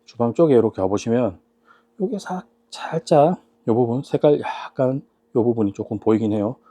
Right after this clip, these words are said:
나머지는 굉장히 깨끗합니다. 나머지는 굉장히 깨끗하게 돼 있고, 도마가 이렇게 약간 라운드지게 살짝 우러져 있는 부분, 이 부분. 근데 뭐 사용하시기에는 전혀 문제가 없겠다, 그냥 그렇게 보시면 좋을 것 같습니다.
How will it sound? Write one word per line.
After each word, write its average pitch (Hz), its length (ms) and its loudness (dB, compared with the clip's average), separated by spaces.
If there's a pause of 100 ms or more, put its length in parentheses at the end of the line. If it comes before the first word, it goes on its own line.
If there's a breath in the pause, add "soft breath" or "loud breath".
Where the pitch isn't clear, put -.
(180 soft breath)
나머지는 117 580 2
굉장히 117 300 -2
깨끗합니다. 90 560 -12 (500)
나머지는 104 400 -4
굉장히 - 80 -18
깨끗하게 107 380 -6
돼 98 160 -4
있고, 107 340 0 (460 loud breath)
도마가 135 880 0
이렇게 120 480 -2 (720)
약간 110 360 0
라운드지게 107 720 0 (380 soft breath)
살짝 - 360 -4
우러져 131 280 6
있는 95 200 -2
부분, 95 480 -4
이 - 320 -6
부분. 101 460 -2 (120)
근데 131 220 2
뭐 131 260 4 (320 loud breath)
사용하시기에는 180 720 4
전혀 104 200 -2
문제가 110 320 2
없겠다, 101 600 -2
그냥 104 180 -8
그렇게 - 280 -4
보시면 107 360 -6
좋을 98 180 -4
것 101 140 -4
같습니다. 87 460 -12